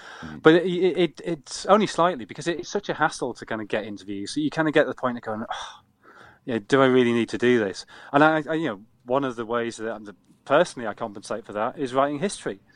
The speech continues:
Speaker 2: because old players love to talk, 'cause old people love to talk, 'cause people paying them attention is kinda nice.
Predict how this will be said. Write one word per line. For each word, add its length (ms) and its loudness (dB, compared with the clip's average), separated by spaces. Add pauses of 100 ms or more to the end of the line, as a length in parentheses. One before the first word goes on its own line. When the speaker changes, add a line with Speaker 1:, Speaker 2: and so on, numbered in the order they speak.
(220)
Speaker 2:
because 180 0
old 240 4
players 300 -4
love 160 -2
to 80 -6
talk, 280 -8 (280)
'cause 100 -4
old 180 0
people 300 -6
love 160 -6
to 80 -18
talk, 300 -8
'cause 180 -12 (500)
people 220 2
paying 260 4
them 120 -2
attention 440 -4
is 200 -6
kinda 180 -2
nice. 480 -4